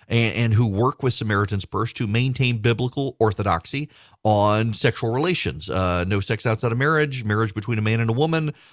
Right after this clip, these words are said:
uh, transgenderism is, is a, a world-oriented thing, not a God-oriented thing. And so gay rights activists have been calling on the mayor and the health commissioner and the city council of New York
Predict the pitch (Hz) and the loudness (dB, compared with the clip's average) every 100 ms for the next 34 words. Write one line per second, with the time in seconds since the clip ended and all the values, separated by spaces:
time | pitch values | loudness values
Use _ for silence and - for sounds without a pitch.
0 | _ - 107 98 - 113 98 117 127 127 | _ 0 0 0 0 0 2 0 2 2
1 | 120 120 113 104 120 104 107 104 104 - | 2 0 0 -2 -4 0 2 2 0 0
2 | 104 101 113 123 139 139 123 123 135 131 | -2 0 0 4 4 4 2 2 2 0
3 | 127 123 131 131 110 92 90 113 123 117 | -2 -4 -4 -2 -2 -2 0 2 2 0
4 | 120 113 113 107 120 120 131 - _ - | -2 -4 -8 -4 -4 -2 -6 -10 _ -20
5 | _ 120 117 110 127 110 127 123 202 240 | _ 2 2 2 0 2 2 4 2 2
6 | 123 104 117 147 - 113 120 113 - 135 | 0 0 -4 -2 0 0 0 -2 -2 0
7 | 147 156 139 120 113 110 135 147 113 123 | 2 0 0 0 0 0 0 2 2 2
8 | 147 - 113 113 113 120 165 160 - 107 | 2 2 -2 0 0 2 2 -2 -4 -4
9 | 98 - 123 131 110 110 110 - 151 135 | -4 -4 -4 -2 -2 -2 -4 -6 -10 -2
10 | 139 139 135 117 117 139 180 | -2 0 -4 -2 0 2 0